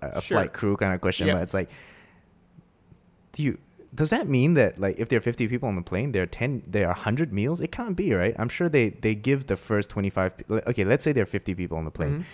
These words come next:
Speaker 1: They ask the first twenty-five people chicken or beef, and then the next twenty-five don't get to choose, I guess, 'cause you run out of options.
Speaker 2: Yeah, but
Speaker 1: Either that or the plane is storing so much food.
Speaker 2: Yeah, so that's,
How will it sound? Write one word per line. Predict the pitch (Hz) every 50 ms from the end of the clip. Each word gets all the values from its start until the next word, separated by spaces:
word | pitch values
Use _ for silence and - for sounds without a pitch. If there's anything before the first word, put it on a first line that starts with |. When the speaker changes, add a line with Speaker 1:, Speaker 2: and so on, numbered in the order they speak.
| - - - - -
Speaker 1:
They | - 120 -
ask | - 113 127 - -
the | - 101
first | - - 113 147 -
twenty-five | - 147 135 127 - 120 110 107 -
people | 101 92 90 98 95
chicken | 92 - 90 - 92
or | 92
beef, | 82 87 85 101 131 - - - - _ - - - - - - - _ - _ _ -
and | 110 113 110 107
then | 110 107 104 104 101 98 90 71 - 87
the | 92 101 101
next | 104 117 123 - - - - - - - - _ _ _ _ -
twenty-five | - 127 110 104 101 - - 139 131 107 98
don't | 110 123 127
get | 127 127 -
to | -
choose, | - - 170 160 104
I | 95 90
guess, | 85 98 123 156 -
'cause | - 117 113
you | 127 120
run | 123 131 143
out | 143 139
of | 147
options. | 147 170 175 - - 92 87
Speaker 2:
Yeah, | 139 139 127 127 - - - - _ -
but | 160 156
Speaker 1:
Either | 147 165 135
that | 113 127 156 143 107
or | 107
the | 101 98
plane | - - - 147 139
is | 107 -
storing | - - - 143 117 92 92
so | - - - - -
much | - 98 - -
food. | - - - - 110 - - - _ _ _ _ _ _ _ _ _
Speaker 2:
Yeah, | - 160 156 147 139
so | 135 - 160 151 147 143 143
that's, | 143 - 151 147 143 -